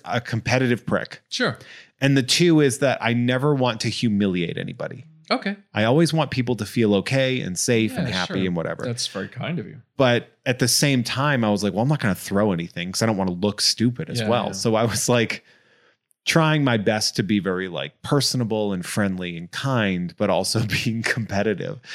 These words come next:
Speaker 1: And we dominated, and we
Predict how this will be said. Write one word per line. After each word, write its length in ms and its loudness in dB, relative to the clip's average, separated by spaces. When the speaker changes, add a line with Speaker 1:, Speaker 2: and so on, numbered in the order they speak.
Speaker 1:
And 260 2
we 180 6
dominated, 800 2
and 200 0
we 380 0